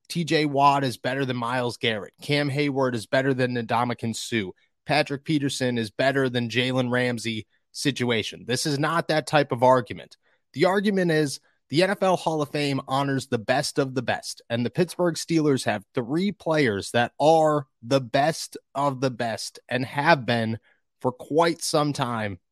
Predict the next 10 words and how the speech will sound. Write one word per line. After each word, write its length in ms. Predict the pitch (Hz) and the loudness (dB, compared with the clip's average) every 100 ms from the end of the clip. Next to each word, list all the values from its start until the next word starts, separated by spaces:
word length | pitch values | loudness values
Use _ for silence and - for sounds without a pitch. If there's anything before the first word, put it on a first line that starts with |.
| _ - | _ -8
and 160 | 123 127 | -6 -4
to 120 | 151 | -2
not 520 | 135 139 160 196 - | 2 2 4 2 0
put 180 | 147 127 | -2 0
them 180 | 117 107 | 0 0
on 200 | 110 110 | -2 -2
this 180 | 107 - | -4 -4
list 320 | 107 95 - _ _ _ _ | -4 -4 -8 _ _ _ _
is 140 | 135 123 | -4 -2
disrespectful. 880 | 143 131 131 117 - 101 - 87 | 0 -2 -2 -2 -2 -4 -4 -16